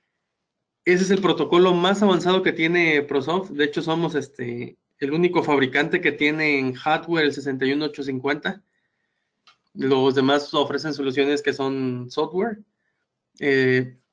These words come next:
en el caso del sesenta y uno ocho cincuenta es el protocolo más avanzado que existe actualmente en la industria. Es un protocolo de alta velocidad, de tiempo real. Este, este es uno de los pocos protocolos que no hemos podido llevar a, a interfaz en chasis. Tiene que ser a fuerzas en gateway,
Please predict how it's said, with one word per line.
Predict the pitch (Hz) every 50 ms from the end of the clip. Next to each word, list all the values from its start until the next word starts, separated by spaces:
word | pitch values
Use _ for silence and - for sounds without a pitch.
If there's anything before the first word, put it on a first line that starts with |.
| _
en | - 156 151 151
el | 151 147 139
caso | 165 170 165 185
del | 180 175
sesenta | 175 160 160 147 147
y | 147 151
uno | 170 180
ocho | 175 180
cincuenta | 165 165 151 139 147 139 - 185
es | 180
el | 170 170
protocolo | 160 143 - 143 139 156 160 160 160
más | 160 160 160
avanzado | 175 160 151 143 143 151 156 151
que | 147 143
existe | - - 151 143 - - 160 147 139 135 131 127 131 - _
actualmente | - 139 135 - 156 151 151 151 151 151 151 160
en | 151 143
la | 139
industria. | 135 131 135 135 151 160 165 - 175 170
Es | 156
un | 160 151
protocolo | 135 - 143 - 143 135 - 147 143 147 147 139 131 127 127 127 - _ _ _ _ _ _ _ _ _ _ _ _ -
de | 127 131 127
alta | 131 139 156 160 - 170
velocidad, | 160 156 147 143 - 143 135 147 160 156
de | 156 143
tiempo | - 151 151 147 -
real. | 151 143 139 135 135 151 170 180 190 185 - - _ _ _ -
Este, | 147 135 127 - - _ - 120 117 117 117 117 117 117 117 113 - - _ _ _ _ _
este | - 156 143 143 175
es | 160
uno | 170 180 185 185 180
de | 175 156
los | 147 131 131
pocos | - 165 - 196 185
protocolos | 180 165 160 - 147 - - 156 165 165 165
que | 156
no | 143 143
hemos | 143 156 151 147
podido | - 143 143 147
llevar | 151 147 139 131 135 139
a, | 147 143 135 123 123 127 - _ _ _ _ _ _ _ _ _ _
a | - 135
interfaz | 135 135 131 139 127 127 147 147 143
en | 165 151
chasis. | - 143 131 - 165 180 180
Tiene | - 160 160 156 -
que | - 139
ser | 131 143 143 143
a | 139 131
fuerzas | - 147 143 160 151 135
en | 143 135 127
gateway, | 143 160 160 170 180 196 208 208